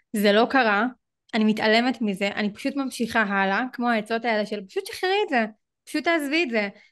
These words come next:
כאילו, זה, מבחינתי זה היה חלום, ממש ב-, ברמת המשאלה, הרבה מאוד שנים, אה, ו-, ולשמוע כאילו אדם שאומר,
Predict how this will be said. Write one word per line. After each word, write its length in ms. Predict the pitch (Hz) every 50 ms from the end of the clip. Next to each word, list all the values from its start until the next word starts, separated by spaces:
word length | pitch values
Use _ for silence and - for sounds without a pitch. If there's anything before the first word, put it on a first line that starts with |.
| _ _ -
כאילו, 260 | 277 254 254 233 226
זה, 180 | 220 226 220 - -
מבחינתי 480 | - - - 220 208 208 196 285 285
זה 80 | 285 277
היה 160 | 240 254 269
חלום, 760 | 262 - - 247 208 208 233 285 330 294 214 190 190 180 190 - -
ממש 420 | 202 202 202 214 247 262 262 254 -
ב-, 140 | 247 220 190
ברמת 380 | 202 196 208 214 233 233 226
המשאלה, 720 | 262 247 214 202 214 208 - - - - 214 214 226 226 208 190 - - _ _ _ _ _ -
הרבה 300 | 214 202 214 214 226 220
מאוד 280 | 214 214 208 220 214
שנים, 440 | - 220 196 196 202 208 233 311 427 427 - - - - _ _ _ - -
אה, 40 | 196 190 190 190 190 190 190 190 190 196 - 214 185
ו-, 60 | 202 - -
ולשמוע 800 | 214 185 196 196 196 202 196 - - 202 190 - - 208 214 247 311 320
כאילו 260 | - 370 359 254 214
אדם 300 | 190 196 208 233 262 294
שאומר, 440 | 285 311 285 233 214 226 240 254